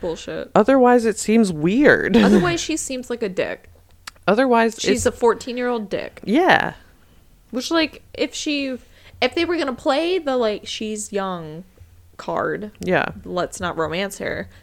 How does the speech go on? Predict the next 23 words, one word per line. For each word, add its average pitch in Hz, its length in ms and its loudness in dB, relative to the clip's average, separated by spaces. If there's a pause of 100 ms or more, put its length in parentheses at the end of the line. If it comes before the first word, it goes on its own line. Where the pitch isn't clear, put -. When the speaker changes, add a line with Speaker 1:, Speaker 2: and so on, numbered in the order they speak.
(140)
Speaker 1:
that's 269 260 0
one 214 200 -4
thing. 98 280 -8 (220)
But 269 100 -2
they 311 120 2
don't 302 240 -4
make 277 160 -4
her 269 140 0
look 262 220 -4 (100)
young. 247 420 -2 (380)
Speaker 2:
Yeah. 160 360 2
Speaker 1:
They 233 160 2
make 294 200 -6
her 359 160 -4
look 339 220 -6
twenty. 302 720 -8
Speaker 2:
Exactly. 147 560 -4 (400)
Speaker 1:
Let 269 280 -2
her 359 120 -2
kiss 330 240 -6
a 311 80 -4
boy. 214 580 -2 (1300)
Jesus. 226 720 -4